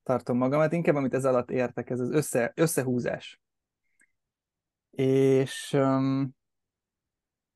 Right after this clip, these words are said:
és nagyon szeretnék egyre több és több, öm, szerepjáték témában alkotó magyar művészt is bevonzani ebbe a projektbe. Öm, egyrészt bemutatni őket, másrészt tényleg részesévé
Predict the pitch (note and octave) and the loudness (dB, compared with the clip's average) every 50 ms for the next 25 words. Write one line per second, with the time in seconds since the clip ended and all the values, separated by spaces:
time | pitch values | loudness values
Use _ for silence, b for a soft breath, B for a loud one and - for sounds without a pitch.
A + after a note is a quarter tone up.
0 | _ _ _ _ _ - D3+ - F#3 A3+ B3 A#3 F3 D#3 - - - - D#3 D3+ | _ _ _ _ _ -8 -4 0 2 2 2 2 2 0 -2 -2 0 2 2 2
1 | D3 C#3+ C#3 C#3 C#3+ C#3 C3+ C3 B2+ B2+ - D3+ D#3 D#3 C3 B2+ B2 - - C#3 | 2 0 -2 -4 -4 -4 -4 -4 -6 -4 -2 0 0 2 2 0 -2 0 0 0
2 | B2 A#2+ B2 B2+ B2 - - - - - C3+ B2+ B2+ B2 B2+ B2 A#2+ B2 A#2+ A#2+ | 0 0 -2 -4 -4 -6 -12 -10 -4 0 0 0 0 0 0 0 2 2 2 2
3 | A#2+ A#2+ A#2+ A#2+ A#2+ A#2+ A#2+ B2 A#2+ - _ _ _ _ _ _ _ _ _ _ | 2 2 0 0 0 0 0 -2 -4 -8 _ _ _ _ _ _ _ _ _ _
4 | _ _ _ _ _ _ _ _ _ _ _ _ _ _ _ _ _ _ _ _ | _ _ _ _ _ _ _ _ _ _ _ _ _ _ _ _ _ _ _ _
5 | _ _ _ _ _ _ - - - - D3 C#3 B2+ - C#3+ C3 B2 A#2+ - B2 | _ _ _ _ _ _ -20 -6 -2 0 2 2 2 0 0 -2 -2 -2 -4 -6
6 | A#2+ - - - C#3 C3+ B2+ A#2+ A#2 A2+ A#2+ A#2+ A#2+ A2+ A2+ A#2+ - B2+ - - | -6 -4 -2 -2 -2 0 0 0 0 0 0 0 0 0 -2 -2 -4 -8 -8 -6
7 | C3 B2 B2 B2+ B2 B2 A#2+ A#2 B2 B2+ C3 C3 B2+ - C3+ B2 - - - C3 | -4 -2 -2 0 0 0 0 0 0 0 0 0 0 -2 -4 -6 -8 -10 -10 -10
8 | A#2+ - - - A#2+ A#2+ C#3+ - - - C#3+ C3+ - - - C3+ D3 - - - | -10 -8 -6 -4 -4 -4 -4 -8 -10 -10 -10 -10 -10 -8 -10 -10 -10 -10 -10 -12
9 | - - B2+ B2 C3+ C#3 B2+ C3+ C#3+ D3+ E3 - _ _ _ _ _ _ _ _ | -10 -10 -8 -6 -6 -4 -4 -4 -4 -4 -4 -6 _ _ _ _ _ _ _ _
10 | _ _ _ _ _ _ _ _ _ _ _ - A2+ B2+ B2+ B2+ B2+ B2+ B2+ B2+ | _ _ _ _ _ _ _ _ _ _ _ -4 0 2 2 4 4 4 2 2
11 | B2+ B2+ B2+ C3 C3 B2 - - - F#3+ F#3 D#3 C#3 C3 C3+ C3+ C#3+ D3 D3+ C#3 | 2 2 0 0 -2 -4 -4 -2 2 4 4 4 2 0 0 0 2 2 2 0
12 | B2+ - C#3+ C3+ C3 B2 A#2+ B2+ C3+ C3+ B2+ B2+ C3 B2+ B2 B2 A#2+ - - - | -2 -2 -4 -4 -4 -6 -8 -6 -2 0 2 2 2 2 2 0 -2 -4 -4 -2
13 | C3 B2+ B2+ B2+ B2+ B2 B2 - C#3 C3 C3 C3 - C3+ B2 - - D#3 C#3+ C#3 | -2 0 0 -2 -2 -4 -4 -4 -4 -4 -2 -2 -4 -6 -4 -2 0 2 4 4
14 | C3 B2 - C3 C3+ C3+ C3+ C3 B2+ B2+ B2+ - - - C3+ A#2+ - - - - | 4 2 2 2 2 2 2 2 2 0 -2 -2 -4 -4 -4 -4 -4 -8 -14 -12
15 | - - C#3 C3+ C3+ C3+ B2+ B2+ C3 C3 C3 B2+ B2 B2+ B2+ B2+ B2+ A#2+ | -6 -2 -2 0 0 0 0 0 0 2 2 2 2 2 2 0 0 -2